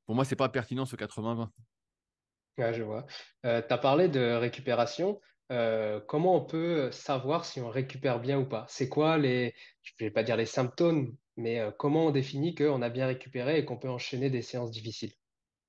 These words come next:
Speaker 1: Bah, il y a des, il y a des indicateurs. Pour moi, il y a des indicateurs qui sont, euh, plus ou moins fiables. Euh, des trucs assez simples. Par exemple, on peut s'acheter un, un dynamomètre, un truc pour mesurer sa poigne.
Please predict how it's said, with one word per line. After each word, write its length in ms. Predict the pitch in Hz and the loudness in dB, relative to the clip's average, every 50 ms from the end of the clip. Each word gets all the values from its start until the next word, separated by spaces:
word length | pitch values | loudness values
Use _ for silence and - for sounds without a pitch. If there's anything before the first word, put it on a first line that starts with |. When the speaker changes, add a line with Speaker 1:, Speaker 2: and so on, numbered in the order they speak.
| _ _ | _ _
Speaker 1:
Bah, 100 | 123 123 | 6 6
il 40 | 123 | 6
y 20 | |
a 40 | 123 | 6
des, 200 | 117 120 131 - | 6 4 2 2
il 60 | 123 | 2
y 20 | 135 | 0
a 40 | 135 | 0
des 120 | 165 175 | 2 0
indicateurs. 520 | 185 180 156 175 156 - - 110 113 110 - _ | 0 0 2 0 0 0 0 -2 -2 -4 -8 _
Pour 80 | - 110 | -8 -4
moi, 160 | 117 131 151 | -2 0 0
il 20 | 151 | 0
y 20 | |
a 20 | |
des 100 | 113 107 | 0 -2
indicateurs 340 | 120 120 120 120 110 - 156 | -4 -2 -2 -2 -2 -4 -6
qui 120 | - - - | -6 -8 -10
sont, 300 | - - 123 123 123 113 | -6 -4 -2 0 2 2
euh, 160 | 104 98 90 - _ _ _ _ _ _ _ _ _ _ _ | 2 0 -2 -4 _ _ _ _ _ _ _ _ _ _ _
plus 260 | - 135 156 175 165 | -4 -2 -2 0 0
ou 60 | 160 160 | 0 0
moins 200 | 151 143 135 123 | 2 2 2 2
fiables. 340 | - - 131 175 214 - - _ _ - - _ _ _ _ _ _ _ - | 2 0 0 0 0 -6 -12 _ _ -20 -20 _ _ _ _ _ _ _ -8
Euh, 340 | 98 101 98 98 95 95 92 | -6 -4 -4 -2 -4 -4 -6
des 80 | 92 | -8
trucs 160 | - - - | -10 -4 -4
assez 180 | 143 123 - 127 | -2 -2 0 -2
simples. 320 | - - 143 190 202 - - - | -2 -2 -2 -2 -2 -6 -8 -2
Par 100 | - 120 | -2 0
exemple, 160 | 131 147 127 | 0 0 -2
on 20 | 120 | -4
peut 40 | |
s'acheter 240 | 110 123 110 - - | -4 -6 -4 -4 -4
un, 120 | 131 123 - | -4 -4 -4
un 100 | 123 120 | -6 -6
dynamomètre, 540 | 110 123 139 139 135 135 127 151 196 - - | -4 -2 -2 0 0 0 0 -2 -2 -4 -6
un 40 | 110 | -8
truc 160 | 107 143 - _ | -8 -10 -8 _
pour 160 | 117 113 117 | -4 -2 -2
mesurer 280 | 127 120 120 127 139 | -2 -4 -2 -2 -2
sa 140 | 131 - 131 | -2 -2 -2
poigne. 320 | 123 - - 117 131 175 | -2 0 0 0 0 -2